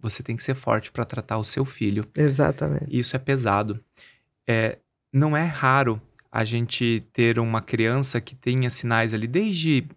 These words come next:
Speaker 1: doze, treze, quatorze meses, e a primeira vez que a mãe consegue buscar ajuda é com dois anos, dois anos e meio. E aí esse diagnóstico
Speaker 2: A gente já
Speaker 1: atrasado, é
Speaker 2: perdeu um
Speaker 1: atrasado.
Speaker 2: tempo
Speaker 1: Exato.
Speaker 2: precioso.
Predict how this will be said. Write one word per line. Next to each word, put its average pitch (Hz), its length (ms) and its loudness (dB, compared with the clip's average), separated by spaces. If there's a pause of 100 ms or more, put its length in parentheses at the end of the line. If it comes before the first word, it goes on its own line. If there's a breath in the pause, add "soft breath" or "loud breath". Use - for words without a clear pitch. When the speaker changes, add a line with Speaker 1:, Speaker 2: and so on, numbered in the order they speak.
Speaker 1:
doze, 135 580 2
treze, 135 480 -2
quatorze 151 580 0
meses, 143 600 2 (520 soft breath)
e 131 60 4
a - 20 0
primeira 147 300 2
vez 151 220 0
que - 80 -2
a - 20 2
mãe 143 140 0
consegue 135 360 0
buscar 127 280 2
ajuda 135 360 2
é 151 40 -2
com 147 280 -4
dois 139 300 4
anos, 127 400 4
dois 123 240 2
anos 131 220 0
e 131 60 0
meio. 120 440 6 (400)
E 120 140 0
aí 117 160 0
esse 120 220 -2
diagnóstico 120 440 -2
Speaker 2:
A 160 60 2
gente 160 240 0
já 165 140 2
Speaker 1:
atrasado, 165 160 0
é 165 100 6
Speaker 2:
perdeu 156 320 0
um 160 60 2
Speaker 1:
atrasado. - 140 -2
Speaker 2:
tempo 151 440 -2
Speaker 1:
Exato. 110 260 -2
Speaker 2:
precioso. 156 480 2